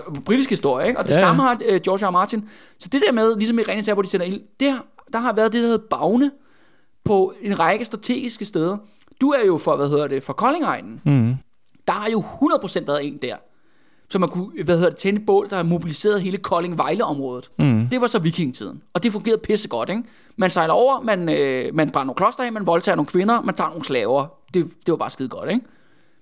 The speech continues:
Speaker 1: Det fungerer ikke mere nu, fordi at middelalderen ligesom har introduceret en række nye våbenarter. Og det er jo især i forhold til kavaleriet, der har fået en større og større, øh, hvad hedder det, øh, dominans.
Speaker 2: Mhm.
Speaker 1: Og det andet element er,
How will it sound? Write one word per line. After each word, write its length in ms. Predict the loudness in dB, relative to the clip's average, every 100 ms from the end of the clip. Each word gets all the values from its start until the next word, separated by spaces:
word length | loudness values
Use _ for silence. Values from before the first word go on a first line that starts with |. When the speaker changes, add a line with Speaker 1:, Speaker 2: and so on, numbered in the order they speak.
| -2
Speaker 1:
Det 100 | 0
fungerer 340 | 0 0 0 0
ikke 260 | -2 -4
mere 200 | 0 0
nu, 200 | 0 -2 -6 _ -20 _ _
fordi 400 | -6 -2 0 -2 -6
at 120 | -4
middelalderen 540 | 2 2 4 0 -2 -6
ligesom 200 | -4 -6
har 60 | -6
introduceret 760 | -10 -10 -4 -2 0 -2 -6 -8 -20 -16
en 180 | -6 -2
række 280 | 2 0 0
nye 280 | 0 2 2
våbenarter. 720 | 0 0 -4 -10 -12 -12 -18 -18 _ _ -4
Og 100 | 0
det 60 |
er 20 |
jo 120 | 0 2
især 400 | 0 0 -2 -4
i 80 | -6
forhold 320 | -4 -4 -4
til 120 | -10
kavaleriet, 640 | -4 -2 0 -2 -2 -6 -10 -6
der 60 |
har 100 | -6
fået 200 | 0 0
en 60 | 0
større 200 | -2 -4
og 80 | -4
større, 340 | -6 -6 -8 -10 _
øh, 340 | -6 -6 -8 -10
hvad 100 | -10
hedder 260 | -6 -8
det, 240 | -8 -10 -12 -12
øh, 220 | -8 -8 -4
dominans. 460 | -4 -4 -8 -12 _
Speaker 2:
Mhm. 240 | 0 2 0 0
Speaker 1:
Og 60 | -4
det 60 | 0
andet 240 | 2 2
element 280 | 2 0 -2 -2
er, 200 | -4